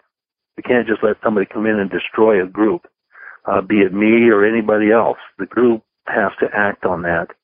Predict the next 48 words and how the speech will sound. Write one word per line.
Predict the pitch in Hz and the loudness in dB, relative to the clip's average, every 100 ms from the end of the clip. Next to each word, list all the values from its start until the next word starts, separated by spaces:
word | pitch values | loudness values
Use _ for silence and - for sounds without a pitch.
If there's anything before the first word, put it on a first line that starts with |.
| _ _ - | _ _ -4
and | 101 | -4
preserve | 92 95 98 110 101 | -2 -4 0 0 0
the | 92 | 0
unity | 110 120 95 92 | 2 2 0 -2
of | 90 | -4
the | 90 | -2
group | 104 120 - - | 0 0 0 -4
so | 92 | 0
that | 92 | 0
it's | 92 - | 0 -4
a, | 95 101 - 101 | -4 -6 -6 0
a, | 92 90 85 101 | 2 0 -4 -6
a | |
viable, | - 98 113 101 92 85 - _ - - - _ - | -2 0 0 -2 -4 -6 -8 _ -20 -20 -20 _ -12
uh, | 95 87 | -8 -8
place | - 117 107 - | -2 -2 -2 -8
for | |
people | - - 113 95 | -10 -10 -10 -10
to | |
come | 90 113 104 | -8 -8 -6
and | 95 | -8
get | 95 - | -8 -4
sober. | 131 135 107 - _ - - - - _ _ - | 0 0 0 -8 _ -20 -20 -20 -20 _ _ -8
Um, | 117 101 95 92 87 _ | -4 -2 -2 -6 -12 _
we | - 104 | -2 2
also | 110 104 101 | 2 -2 -4
have | 113 104 | -2 -2
to | 104 | -2
make | 107 104 | -2 0
sure | 120 107 | 0 0
that | 104 104 | 0 0
it's | - | -4
a | 101 - | -8 -2
safe | 120 - | -2 0
haven | 139 120 90 90 | 2 2 0 -8
for | - | -4
everybody | 98 101 101 101 | -2 0 0 0
that | 95 | -4
comes | - 98 - | -6 -6 -4
through | 117 104 | 0 0
that | 101 101 | 0 0
door, | 104 95 90 - _ _ _ _ _ | 0 0 -2 -4 _ _ _ _ _
that | 107 101 | -2 -2
they're | - | 0
not | 104 107 | -2 0
gonna | 104 101 | 0 0
be, | 98 98 98 | -2 0 0
um, | 95 92 90 90 | 0 0 -4 -10